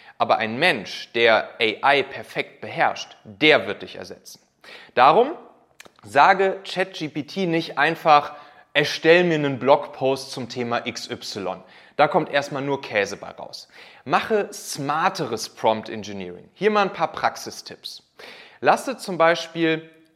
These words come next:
Ideen für Content-Bausteine statt ganzer Artikel von Chat G P T für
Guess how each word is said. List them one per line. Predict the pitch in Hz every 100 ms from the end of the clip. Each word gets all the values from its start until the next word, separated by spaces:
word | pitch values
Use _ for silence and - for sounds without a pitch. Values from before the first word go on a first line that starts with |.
| -
Ideen | 139 110 - 208 247 226 117 92
für | - - - 226 143 -
Content-Bausteine | - 214 254 - 156 117 104 - _ 117 120 127 - - 104 113 151 165 -
statt | - - - 190 190 -
ganzer | 151 185 190 170
Artikel | 143 - 185 - 107 85 -
von | _ - 120 113
Chat | - 117
G | - 113
P | -
T | 104 - 110
für | - 117 104 -